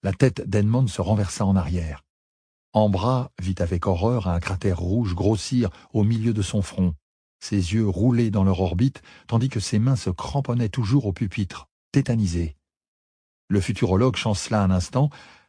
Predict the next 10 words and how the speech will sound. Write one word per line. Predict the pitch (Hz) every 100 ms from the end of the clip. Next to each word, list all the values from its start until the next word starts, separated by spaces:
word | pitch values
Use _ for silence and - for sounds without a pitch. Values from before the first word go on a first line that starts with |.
| _
avec | 101 107 98
une |
expression | 101 - - 92 - 113
de | 92
profonde | 82 - 95 - 107 92
confusion, | - 101 - 90 98 123 143 _ _ _ _ _
puis, | - 110 98 92
tel | 85 107
un | 92 90
arbre, | 95 92 85 76